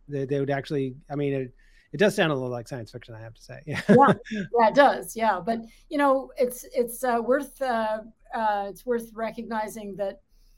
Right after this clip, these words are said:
Speaker 2: cells in the body have molecules on their surface that marks them as particular kinds of cells.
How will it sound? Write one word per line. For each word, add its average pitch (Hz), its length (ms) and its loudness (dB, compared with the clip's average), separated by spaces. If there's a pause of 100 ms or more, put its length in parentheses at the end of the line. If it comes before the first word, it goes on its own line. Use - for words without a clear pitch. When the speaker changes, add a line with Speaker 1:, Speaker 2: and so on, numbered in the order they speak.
(180)
Speaker 2:
cells 226 460 -2
in 226 100 -6
the 214 80 -10
body 202 380 0
have 202 420 -4 (160)
molecules 208 840 -6
on 214 240 -6
their 190 160 -6
surface 190 760 -10 (380)
that 214 280 -4
marks 233 400 -2
them 196 480 -14
as 214 200 -8
particular 208 580 -6
kinds 190 380 -12
of 175 80 -16
cells. - 480 -8